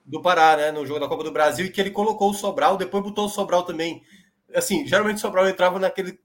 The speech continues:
gramado mais encharcado, né? Daquele jogo do, do, dos três gols do Sobis também, jogo lá no Piauí. É, o Sobral jogou e jogou bem também. E aí foi a prim-, o, o, o treinador que viu aquela situação, e eu acho que boa parte do elenco, talvez,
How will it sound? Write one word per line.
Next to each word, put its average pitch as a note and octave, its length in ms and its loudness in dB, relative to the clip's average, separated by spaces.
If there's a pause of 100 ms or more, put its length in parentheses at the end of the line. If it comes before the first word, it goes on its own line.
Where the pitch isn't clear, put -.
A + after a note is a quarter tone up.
gramado D#3+ 440 2
mais E3+ 200 2
encharcado, C3+ 800 0
né? A2+ 160 -14 (500)
Daquele C#3+ 320 -6
jogo D#3 220 -6
do, D3+ 200 -10
do, C3+ 260 -8
dos B2+ 200 -10
três C#3+ 220 -4
gols D3 180 -8
do C#3+ 100 -14
Sobis C#3+ 340 -4
também, C#3 440 -6 (320)
jogo B2+ 160 -6
lá C#3 120 2
no C#3+ 120 -4
Piauí. C#3 560 -2 (300)
É, A#2+ 360 2
o B2 80 -2
Sobral E3+ 380 4
jogou E3+ 240 -2
e F3+ 60 -2
jogou F3 260 -2
bem D#3+ 300 -2
também. C#3+ 480 -6 (340)
E C#3+ 100 0
aí F3 220 6
foi A3+ 260 0
a G#3+ 80 -6
prim-, F#3 420 -6
o, F#3 60 -8
o, E3+ 460 -12
o D3 100 -20
treinador F3+ 440 -2
que G#3 360 -8 (260)
viu F3+ 280 -2
aquela G3+ 280 0
situação, G3 600 -2
e A#3+ 80 -4
eu A#3 100 4
acho A#3 140 0
que G#3 80 -10
boa A#3 220 0
parte G3+ 200 0
do G#3+ 60 -4
elenco, G3+ 280 -4
talvez, F#3 840 -4